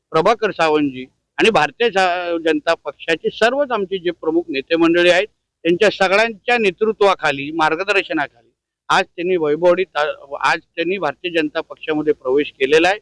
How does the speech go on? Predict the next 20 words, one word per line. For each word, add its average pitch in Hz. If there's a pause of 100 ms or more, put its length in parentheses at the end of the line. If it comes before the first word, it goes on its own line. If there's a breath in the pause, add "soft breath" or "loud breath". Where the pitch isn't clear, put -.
(380)
आम्ही 165
सगळेजण 196
खांद्याला 165
खांदा 147
लावून 185 (460)
त्यांना 175
पूर्ण 302
पद्धतीने 240
ताकद 208
देण्याचं 190
काम 151 (800)
आम्ही 156
ह्यापुढे 170
आता 160
करणार 160
आहोत. 202 (220)
आणि 165
मला 190
विश्वास 202
आहे 180